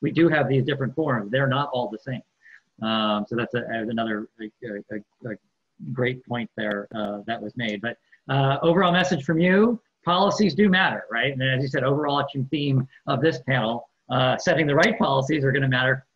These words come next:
quite a bit. So Ian, can we, let's go, let's go to you. Um, uh, this is the fortieth anniversary of Bayh-Dole. Um, you're, you're our university, uh, representative here on, on the panel.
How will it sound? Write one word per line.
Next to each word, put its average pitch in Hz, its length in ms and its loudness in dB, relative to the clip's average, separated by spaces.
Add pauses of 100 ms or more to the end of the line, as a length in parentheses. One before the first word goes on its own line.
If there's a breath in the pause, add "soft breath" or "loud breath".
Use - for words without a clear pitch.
(160)
quite 120 180 -2
a 151 60 -2
bit. 170 280 2 (320 soft breath)
So 175 100 2
Ian, 196 360 4
can 202 140 4
we, 208 240 2
let's 202 180 2
go, 233 120 2
let's 220 200 2
go 214 160 2
to 180 80 4
you. 156 540 0
Um, 139 500 0 (400)
uh, 151 400 2
this 180 160 2
is 180 100 2
the 165 200 4
fortieth 180 260 4
anniversary 175 460 2
of 139 80 -2
Bayh-Dole. 156 520 -2 (480)
Um, 143 600 2
you're, 151 360 4
you're 156 140 2
our 151 80 4
university, 147 680 2
uh, 143 100 -2
representative 139 480 -2
here 143 120 2
on, 139 140 0 (100)
on 131 80 -2
the 127 160 -6
panel. 131 380 -2